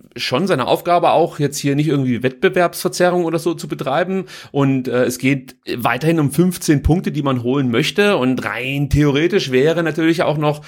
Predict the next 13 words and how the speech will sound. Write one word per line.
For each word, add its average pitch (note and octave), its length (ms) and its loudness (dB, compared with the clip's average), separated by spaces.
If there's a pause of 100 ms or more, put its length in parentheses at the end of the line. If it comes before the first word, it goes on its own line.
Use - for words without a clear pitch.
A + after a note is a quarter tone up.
(220)
ein C3 680 0
Platz B2+ 300 -4
im C3 120 -4
internationalen C#3 640 0
Business D3+ 380 0
möglich. G3 640 2 (320)
Also C3+ 420 2
man C#3 160 2
versucht D3 440 2
da E3+ 40 6
die C#3+ 120 -2
Spannung C#3 420 0
hochzuhalten. D3 720 2